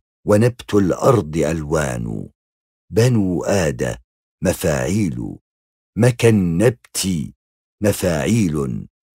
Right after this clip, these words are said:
ونبت الأر مفاعيل،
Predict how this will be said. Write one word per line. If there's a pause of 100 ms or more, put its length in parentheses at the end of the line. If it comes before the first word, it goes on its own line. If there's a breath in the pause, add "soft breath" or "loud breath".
(420)
ونبت
الأر (420)
مفاعيل،